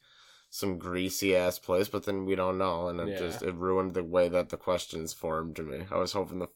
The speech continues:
Speaker 1: f-, question was in the form of we'd get the answer.
Speaker 2: No, I, no,
Speaker 1: We
Speaker 2: this
Speaker 1: don't.
Speaker 2: is, this is just, I'm wondering where do you think they went out to eat,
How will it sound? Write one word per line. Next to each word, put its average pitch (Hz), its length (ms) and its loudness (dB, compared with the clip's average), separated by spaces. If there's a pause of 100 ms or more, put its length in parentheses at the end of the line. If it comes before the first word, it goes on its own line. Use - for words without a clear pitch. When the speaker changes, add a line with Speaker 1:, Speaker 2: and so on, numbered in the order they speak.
Speaker 1:
f-, - 80 -8 (100)
question 90 360 -2
was 87 140 -6
in 85 100 -6
the 85 60 -6
form 87 320 -2
of 82 140 -6
we'd 82 260 -8
get 87 180 -2
the 78 200 -6
answer. 80 540 -8
Speaker 2:
No, 170 320 8
I, 123 160 2
no, 131 200 4
Speaker 1:
We 120 60 2
Speaker 2:
this 127 80 0
Speaker 1:
don't. 85 260 6
Speaker 2:
is, 80 60 -4
this 131 160 -2
is 127 140 -4
just, - 220 -4
I'm 120 160 -2
wondering 117 300 -4
where 110 160 2
do 110 60 -6
you 113 60 -6
think 110 220 -8
they 107 100 -4
went 104 200 -6
out 101 140 -8
to - 120 -10
eat, 98 280 -10